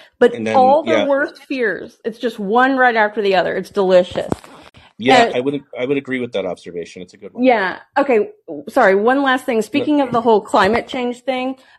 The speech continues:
Speaker 2: Yep.
Speaker 1: Biden's little flub today where he was like, "Oh, we're gonna shut the coal plants." Do you think that was a gaffe of his, or do you think that was, like, prepared remarks? I think it was a gaffe.
Speaker 2: Um,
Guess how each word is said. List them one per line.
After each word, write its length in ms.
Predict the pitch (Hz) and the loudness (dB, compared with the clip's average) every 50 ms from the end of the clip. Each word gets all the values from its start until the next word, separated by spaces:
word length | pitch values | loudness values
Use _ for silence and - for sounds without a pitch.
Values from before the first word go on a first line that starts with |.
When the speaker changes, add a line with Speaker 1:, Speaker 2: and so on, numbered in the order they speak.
| _ _ - | _ _ 2
Speaker 2:
Yep. 200 | 226 220 233 254 | 4 4 4 4
Speaker 1:
Biden's 260 | 294 359 370 359 - | 4 2 2 2 2
little 280 | 285 277 269 247 226 220 | 2 2 4 4 2 0
flub 640 | - - - - 208 202 190 202 202 208 - _ _ | -2 -10 -12 -4 0 2 2 2 0 -4 -14 _ _
today 600 | - 220 226 254 247 247 247 254 262 277 269 - _ _ _ _ _ | -4 0 2 2 2 2 0 0 -2 -4 -10 -12 _ _ _ _ _
where 180 | - 208 208 202 | -2 2 2 2
he 160 | 202 240 226 | 2 0 -2
was 160 | 214 202 196 | -2 -2 2
like, 200 | 214 214 190 185 | 4 4 4 4
"Oh, 120 | 240 269 302 | 4 4 4
we're 80 | 269 | 2
gonna 140 | 226 233 208 | 2 0 -2
shut 240 | 208 - - 254 - | 0 -2 -4 -4 -4
the 60 | 220 | -8
coal 260 | 208 - - 226 226 | -10 -2 0 0 0
plants." 320 | 226 - 302 247 240 220 - | 0 -2 -4 -4 -4 -6 -6
Do 80 | - | -8
you 80 | 247 262 | -6 -2
think 200 | - 381 349 - | 0 0 2 4
that 120 | 311 285 262 | 4 4 4
was 120 | 233 220 | 4 2
a 40 | 226 | 0
gaffe 480 | 180 151 - - 170 165 175 208 - - | -4 -2 2 2 4 4 4 0 -2 -4
of 120 | 269 262 | -10 -4
his, 320 | - 320 320 330 330 - - | 0 0 0 0 -2 -4 -4
or 80 | 214 | -4
do 100 | 208 208 | -4 -4
you 80 | 220 220 | -6 -4
think 200 | - 269 254 240 | -4 -6 -4 0
that 100 | 247 233 220 | 2 2 2
was, 160 | 208 196 185 | 2 0 0
like, 280 | 214 202 185 185 - _ | 0 0 0 0 -4 _
prepared 420 | - 202 196 202 196 190 185 170 | -8 -8 -4 0 0 0 0 0
remarks? 760 | 190 185 175 165 170 165 160 - - _ - - - - _ _ _ _ _ _ _ _ _ _ _ _ _ | 0 -2 -2 0 0 -2 -2 -4 -8 _ -20 -20 -20 -20 _ _ _ _ _ _ _ _ _ _ _ _ _
I 100 | - 240 | -4 2
think 200 | 254 440 480 - | 4 4 4 6
it 100 | 359 254 | 4 4
was 140 | 220 208 175 | 4 4 2
a 40 | 160 | -2
gaffe. 400 | - 160 156 151 - - - - _ _ _ _ _ _ _ _ _ _ _ _ _ _ _ _ - | -2 -2 0 0 0 -4 -8 -12 _ _ _ _ _ _ _ _ _ _ _ _ _ _ _ _ -10
Speaker 2:
Um, 500 | 131 127 131 135 135 135 131 127 120 | -6 -4 -4 -4 -4 -6 -8 -10 -12